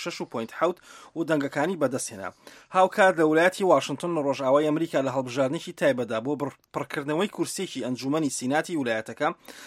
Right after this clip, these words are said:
خانم مانکا دیهینگرای دیموکرات سەرکەوتنی بەدەستهێنا، بەمەش دیموکراتەکان کۆنترۆلی هەردوو ئەنجومەنی یاسادانەرانی ویلایەتی واشنگتن دەکەن،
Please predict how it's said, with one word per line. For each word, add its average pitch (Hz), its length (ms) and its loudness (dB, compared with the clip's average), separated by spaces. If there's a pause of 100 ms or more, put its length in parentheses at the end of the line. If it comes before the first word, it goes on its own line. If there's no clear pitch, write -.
(160)
خانم 175 340 2
مانکا 170 360 4
دیهینگرای 139 680 2 (320)
دیموکرات 170 520 2
سەرکەوتنی 143 460 -4
بەدەستهێنا، 147 520 -2
بەمەش 139 300 0
دیموکراتەکان 131 580 -2 (100)
کۆنترۆلی 131 580 -2
هەردوو 135 360 -4
ئەنجومەنی 127 540 0
یاسادانەرانی 131 760 0
ویلایەتی 139 480 -2
واشنگتن 123 480 -2
دەکەن، 202 240 -2